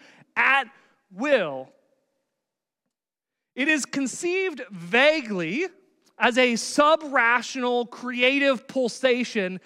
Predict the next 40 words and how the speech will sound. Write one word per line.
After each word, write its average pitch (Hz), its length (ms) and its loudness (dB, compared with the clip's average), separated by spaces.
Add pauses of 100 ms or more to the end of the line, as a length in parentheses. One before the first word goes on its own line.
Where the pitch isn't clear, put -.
(160)
streaming 392 1040 -2
down 320 560 2
from 233 180 -2
somewhere 269 440 -2
up 247 160 -4
there, 220 220 -4 (200)
ready 381 340 4
at 370 80 4
any 415 240 4
time 285 580 0 (840)
to 220 140 2
enter 311 220 4
our 320 120 6
hearts 254 420 2
and 180 160 -4
change 277 340 -4
our 262 80 2
mental 240 440 -4
and 180 100 -8
moral 233 300 -4
constitution, 220 800 -10
as 190 220 -10
well 254 280 2
as 247 120 -2
our 220 100 0
total 269 400 -6
outlook 226 420 -2
on 165 160 -8
man, 262 400 -4 (300)
God, 220 440 4 (200)
and 196 100 -4
the 190 80 -6
cosmos. 180 600 -4 (180)
It 190 100 -4
is 202 140 -4
a 196 100 -2
kind 247 540 0
of - 260 -10
poor 262 320 -6
man's 202 440 -6